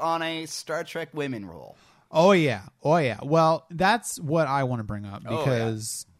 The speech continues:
Speaker 2: we have not had a good long conversation about gender politics
Speaker 1: Uh-huh.
Speaker 2: in Star Trek in a few episodes now, and holy God, they came back in full force in this episode,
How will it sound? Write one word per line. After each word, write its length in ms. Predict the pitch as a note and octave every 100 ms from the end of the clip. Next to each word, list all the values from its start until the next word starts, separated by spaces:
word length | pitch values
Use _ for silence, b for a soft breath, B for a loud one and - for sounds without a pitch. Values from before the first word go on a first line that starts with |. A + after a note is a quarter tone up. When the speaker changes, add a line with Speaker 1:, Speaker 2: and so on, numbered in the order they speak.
| _
Speaker 2:
we 220 | C3 E3
have 140 | G3 D#3+
not 240 | D3+ C3+
had 380 | B2+ B2 A2 G#2+ -
a 40 |
good 280 | G#2+ A2 G#2+
long 200 | G#2+ G#2
conversation 680 | A#2 A2 G2+ A#2 A#2 - G#2
about 300 | G#2 G2+ G#2
gender 280 | G#2+ G#2+ G#2
politics 480 | A2 G#2 G2+ A2 G2
Speaker 1:
Uh-huh. 200 | A2 A2
Speaker 2:
in 120 | G#2
Star 240 | - C3+
Trek 320 | B2 A2 G#2 -
in 140 | G#2
a 40 |
few 420 | G2+ - A2 G#2 -
episodes 500 | C#3+ - A2+ G#2 -
now, 380 | G#2+ G2+ G2+ G2+
and 360 | C3+ A#2 A2 A2
holy 300 | A#2+ E3 C3
God, 340 | D3+ D3+ A#2 A2
they 100 | C#3
came 220 | C#3 A2+
back 380 | A#2 A2 A2 _
in 260 | - A2+ A2
full 200 | G#2+ A2+
force 400 | - D3 A#2 G#2
in 120 | A2+
this 160 | G#2+ -
episode, 560 | - - - G#2+ G2+